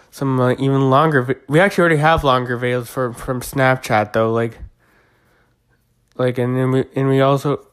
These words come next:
and we already have, I mean, we might release some longer videos for Vine, though, too, though, but we don't know if Vine will accept it, though, 'cause I think the point of Vine is six-second loop videos, so I think that's what the point of Vine is, so we might just, that would probably be a no-go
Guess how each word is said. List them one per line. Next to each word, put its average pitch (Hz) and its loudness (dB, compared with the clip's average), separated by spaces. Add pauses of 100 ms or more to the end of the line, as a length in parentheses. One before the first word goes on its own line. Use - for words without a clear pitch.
(160)
and 131 0
we 135 2
already 143 4
have, 131 0
I - -8
mean, 143 2
we 139 2
might 139 4
release 147 4
some 135 -4
longer 127 0 (400)
videos 131 0
for 120 0
Vine, 120 2
though, 110 0
too, 135 0
though, 113 -2
but 120 -2 (680)
we 165 2
don't 185 6
know 196 6
if 139 2
Vine 139 2
will 135 2
accept 127 -4
it, 113 -14
though, 113 0
'cause 123 -4
I 123 -2
think 151 2
the 147 0
point 139 0
of 127 0
Vine 120 2
is 120 0 (460)
six-second 131 -2
loop 127 -2
videos, 120 2
so 113 -2
I 110 0
think 139 -2
that's 123 0
what 110 -8
the - -16
point 123 -2
of 110 -6
Vine 113 2
is, 110 -4
so 127 -4
we 127 -2
might 123 2
just, 120 -4 (240)
that 131 2
would 127 0
probably 123 0
be 127 2
a 120 2
no-go 113 0